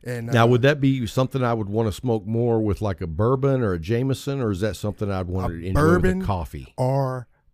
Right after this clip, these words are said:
Speaker 1: coffee, especially that, uh, Costa Rican.
Speaker 2: Okay, I would, I would, I would probably say with the cocoa flavored in there,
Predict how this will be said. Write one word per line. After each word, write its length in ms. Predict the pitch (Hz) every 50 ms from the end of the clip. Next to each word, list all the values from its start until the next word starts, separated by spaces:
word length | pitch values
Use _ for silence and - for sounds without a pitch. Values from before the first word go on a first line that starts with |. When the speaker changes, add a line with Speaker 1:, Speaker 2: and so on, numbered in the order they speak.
| _ _
Speaker 1:
coffee, 640 | - - - - 151 131 110 - - - - - - - _ _ _ _ _ _ _ _ _ _ _ -
especially 600 | - - - - - 156 160 151 - - 156 147 143
that, 260 | 131 131 123 123 123
uh, 120 | 117 113
Costa 380 | - - - 143 131 - - 123
Rican. 340 | 120 123 117 104 - 110 - _ _ _ _ _ _ _ _ -
Speaker 2:
Okay, 500 | 90 90 98 - - 107 98 110 123 113 -
I 100 | - 90
would, 180 | 98 101 120 113 -
I 120 | 87 101
would, 180 | 123 147 143 135 - -
I 120 | - 117 151
would 220 | 185 190 143 -
probably 300 | - 170 170 175 160 139
say 320 | 117 - 135 131 123 120
with 280 | 113 104 110 107 - _
the 340 | - 107 101 98 95 95 92 - _ _ _ _ - -
cocoa 480 | - - 135 131 - - 120 110 104 95
flavored 480 | - - - 113 101 98 92 87 92 87
in 140 | 92 90 90
there, 300 | 90 87 87 87 85